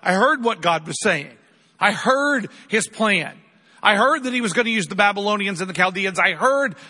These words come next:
of this, this crazy plan of God's. He says, "I heard it. My heart pounded. My lips quivered at the sound.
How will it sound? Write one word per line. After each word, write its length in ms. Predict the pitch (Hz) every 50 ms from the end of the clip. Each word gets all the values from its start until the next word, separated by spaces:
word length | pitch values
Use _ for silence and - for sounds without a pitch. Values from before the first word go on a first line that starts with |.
| - -
of 200 | - 202 208 170
this, 160 | 214 226 - - - - - - -
this 160 | - 214 175
crazy 420 | - - - 247 254 247 214 233 208
plan 380 | - - 220 240 240 240 240
of 120 | 226 185 151
God's. 420 | 185 175 160 151 160 185 175 - - - - - - -
He 80 | 202
says, 200 | 180 - 247 202
"I 120 | 208 196 175
heard 320 | 143 - 277 330 294 254
it. 180 | 214 170 165 190 - _ _ _ _ _ _ _ _ _ _ _ _ _ _ _ _ _ _ _ - _ _ _ - - _ _ _ -
My 140 | 226 233 202
heart 300 | 214 269 294 277 - -
pounded. 720 | - - 202 262 285 294 269 214 151 127 127 123 139 143 _ _ _ _ _ _ _ _ _ _ _ _ _ _ _ _ _ -
My 180 | 160 196 214
lips 280 | 220 247 294 262 - -
quivered 500 | - - - - 262 277 247 269 269 240
at 200 | 233 226 233 -
the 60 | 196
sound. 460 | - - 233 233 208 165 - 143 -